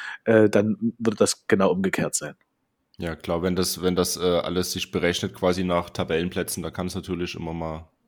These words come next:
Speaker 2: zu einer gleichen oder ähnlichen Konstellation kommen, ja.
Speaker 1: Genau, aber der Witz ist natürlich der, dass normalerweise ist die Tabelle nicht immer exakt gleich und durch diese Einteilung entsteht eigentlich jedes Jahr immer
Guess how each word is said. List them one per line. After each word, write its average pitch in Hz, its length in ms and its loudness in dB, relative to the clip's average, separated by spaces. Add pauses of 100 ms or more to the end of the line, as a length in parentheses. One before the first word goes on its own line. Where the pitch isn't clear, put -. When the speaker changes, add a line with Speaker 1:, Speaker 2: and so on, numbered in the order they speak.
(240)
Speaker 2:
zu - 180 -6
einer 85 200 -4
gleichen 80 480 0
oder 80 160 -6
ähnlichen 82 380 -8
Konstellation 82 680 -10
kommen, 82 260 -12
ja. 76 180 -12 (580)
Speaker 1:
Genau, 107 280 2
aber 120 180 6
der 131 120 12
Witz 165 200 8
ist 165 100 4
natürlich 151 380 6
der, 135 180 12
dass - 300 2
normalerweise 113 600 6
ist 113 140 0
die 113 60 -6
Tabelle 117 400 6
nicht 117 240 0
immer 127 220 8
exakt - 340 2
gleich 117 400 6 (340)
und 117 220 0
durch 120 160 -2
diese 123 240 2
Einteilung 117 500 4
entsteht - 540 2
eigentlich 127 400 4
jedes 117 260 2
Jahr 113 240 6
immer 120 420 4